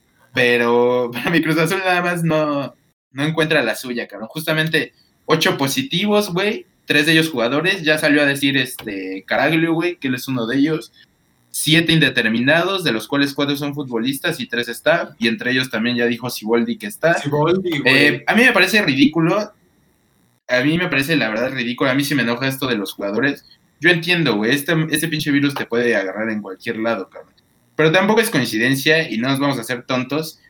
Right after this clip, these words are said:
Speaker 1: si te cuidas, y más desde el lado privilegiado del jugador de fútbol, güey, que lo tiene
Speaker 2: Sí,
Speaker 1: todo,
Speaker 2: güey,
Speaker 1: o sea,
Speaker 2: eso
Speaker 1: no
Speaker 2: sí,
Speaker 1: es,
Speaker 2: güey,
Speaker 1: no
Speaker 2: eso
Speaker 1: es,
Speaker 2: sí, güey.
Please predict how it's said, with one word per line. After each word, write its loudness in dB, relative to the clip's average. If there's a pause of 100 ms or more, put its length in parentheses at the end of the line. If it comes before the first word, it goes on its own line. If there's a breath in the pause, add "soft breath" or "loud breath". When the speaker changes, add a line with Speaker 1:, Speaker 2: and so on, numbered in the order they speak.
(140)
Speaker 1:
si -2
te 0
cuidas, 4 (240 loud breath)
y 4
más 4
desde 0
el 6
lado 2
privilegiado 0
del 0
jugador -2
de -2
fútbol, -4
güey, -4
que -2
lo -4
tiene 2
Speaker 2:
Sí, 4 (240)
Speaker 1:
todo, 2
Speaker 2:
güey, -2
Speaker 1:
o 2
sea, 2
Speaker 2:
eso -2
Speaker 1:
no 2
Speaker 2:
sí, 0 (160)
Speaker 1:
es, -4
Speaker 2:
güey, -6
Speaker 1:
no 4
Speaker 2:
eso 4
Speaker 1:
es, 2
Speaker 2:
sí, -4
güey. -12